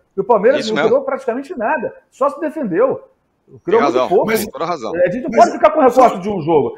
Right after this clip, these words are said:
Speaker 1: É, é mata-mata, jogo em casa, jogo fora. É, é assim que funciona,
Speaker 2: Verdade.
Speaker 1: né?
Speaker 2: Isso mesmo.
Speaker 1: Então, a-, a-, aqui na, aqui na Argentina, o Boca encurralou o Palmeiras e buscou a vitória. E merecia vencer. E ontem foi o contrário.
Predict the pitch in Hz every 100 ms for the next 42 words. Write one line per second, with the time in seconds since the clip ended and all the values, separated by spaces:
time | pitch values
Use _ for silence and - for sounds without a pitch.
0 | - 185 233 220 - 180 294 - 214 165
1 | 220 226 277 269 - 170 214 175 226 277
2 | 240 269 254 - 151 123 85 _ _ _
3 | _ _ _ _ _ _ _ - 131 147
4 | - 269 269 302 302 349 147 104 87 69
5 | _ - 120 208 202 160 101 127 113 165
6 | 165 139 - 139 139 - 269 262 156 214
7 | 302 247 170 143 185 311 285 185 139 208
8 | 262 - 233 214 214 160 208 - 190 135
9 | 165 247 277 392 - 214 440 427 202 120
10 | 95 _ _ _ 160 180 202 147 175 196
11 | 302 311 156 - 508 285 254 311 269 302
12 | 392 381 202